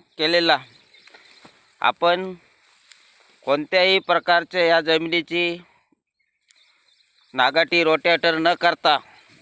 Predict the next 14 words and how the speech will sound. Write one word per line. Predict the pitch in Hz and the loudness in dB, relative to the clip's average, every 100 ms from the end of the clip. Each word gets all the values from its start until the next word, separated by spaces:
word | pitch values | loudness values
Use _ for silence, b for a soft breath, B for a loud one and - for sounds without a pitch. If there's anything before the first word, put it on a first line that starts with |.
| - | -14
जुन्याच | 131 160 185 165 | -6 -2 0 -2
बेडवर | 160 165 170 170 | -2 0 2 2
आपण | 165 - 170 | 0 0 0
या | 160 165 170 - _ - 131 | 2 2 -2 -10 _ -20 -4
गव्हाची | 151 160 156 160 | 0 0 -2 -2
लागवड | 147 147 156 | -2 -2 -4
केलेली | 160 151 147 | -4 -4 0
आहे. | 143 123 113 - _ _ _ _ _ b b b b b b _ _ _ _ - | 0 0 -6 -20 _ _ _ _ _ b b b b b b _ _ _ _ -10
आणि | 123 147 170 170 - _ _ - | -6 -4 -4 -6 -12 _ _ 0
आज | 143 170 143 _ - _ - | 0 0 -6 _ -20 _ -2
गव्हाची | 147 170 - | 0 0 -2
हाईट | 147 156 160 | -4 -4 -2
बघू | 165 170 | -6 -6
शकता, | 185 165 - 190 165 | -4 -4 -2 -2 -2